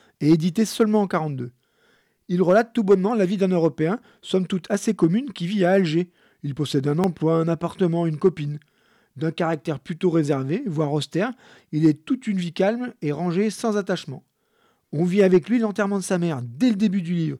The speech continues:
qui pour lui ne lui procure aucune émotion, ce qui lui portera préjudice plus tard. Au fil de l'histoire, on suit les pérégrinations de ce jeune homme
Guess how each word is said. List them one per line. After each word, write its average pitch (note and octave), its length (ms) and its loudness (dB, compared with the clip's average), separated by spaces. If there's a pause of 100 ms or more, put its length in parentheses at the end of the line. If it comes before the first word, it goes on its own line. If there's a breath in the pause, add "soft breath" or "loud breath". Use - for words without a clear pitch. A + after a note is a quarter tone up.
(340 soft breath)
qui E3+ 120 -6
pour F3 220 0
lui A3+ 140 0
ne F3+ 80 -2
lui D3+ 80 -4
procure E3 400 -8 (140)
aucune F#3+ 280 -2
émotion, D3 460 -4 (320)
ce - 120 -8
qui D3 180 -6
lui C#3+ 60 -6
portera D3 420 -6
préjudice C3+ 480 -8
plus B2 180 -18
tard. - 260 -18 (240)
Au D3 120 0
fil A#3 260 2
de G#3 80 4
l'histoire, G#3+ 500 2
on E3+ 80 -2
suit A3+ 220 -2
les F#3+ 100 4
pérégrinations G#3 760 0
de F#3+ 100 0
ce E3 180 0
jeune D#3 180 0
homme A3 200 -4